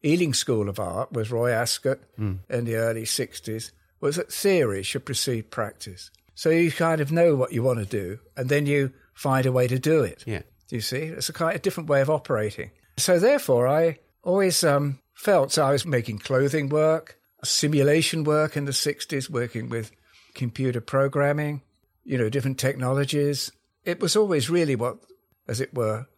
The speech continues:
Speaker 1: worked best for what you wanted to say and how you wanted to say it. So I see no reason not to use a pencil,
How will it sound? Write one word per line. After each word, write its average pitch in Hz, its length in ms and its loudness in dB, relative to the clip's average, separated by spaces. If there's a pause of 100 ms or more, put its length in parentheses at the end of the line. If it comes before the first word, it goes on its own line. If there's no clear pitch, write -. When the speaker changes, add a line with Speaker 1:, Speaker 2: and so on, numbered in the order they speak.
(120)
Speaker 1:
worked 117 380 -2 (180)
best - 440 -2 (200)
for 113 320 -4
what 120 240 -4
you 113 80 -4
wanted 113 280 -6
to 104 60 -8
say 123 400 -2
and 98 100 -6
how 113 120 -4
you 104 140 -8
wanted 110 220 -10
to 104 60 -10
say 123 320 -4
it. 98 120 -10 (460)
So 175 200 -2
I 196 80 2
see 208 240 0
no 202 280 2
reason 170 680 0
not 143 180 0
to 127 80 -2
use 131 200 0
a 120 40 -4
pencil, 143 720 -4